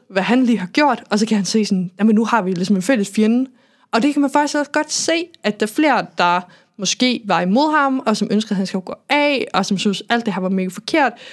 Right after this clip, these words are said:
de har fået lidt mere ro på, fordi de tænker sådan, Okay, det er slemt, det du har gjort,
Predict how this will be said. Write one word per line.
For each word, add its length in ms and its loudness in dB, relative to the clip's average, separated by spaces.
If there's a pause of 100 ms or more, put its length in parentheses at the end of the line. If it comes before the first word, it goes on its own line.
(300)
de 100 0
har 100 0
fået 260 0
lidt 120 -2
mere 120 2
ro 220 0
på, 260 -2
fordi 220 -2
de 80 -4
tænker 260 0
sådan, 320 -2 (340)
Okay, 140 2
det 60 0
er 40 -2
slemt, 280 0
det 100 -4
du 60 -2
har 60 -2
gjort, 360 0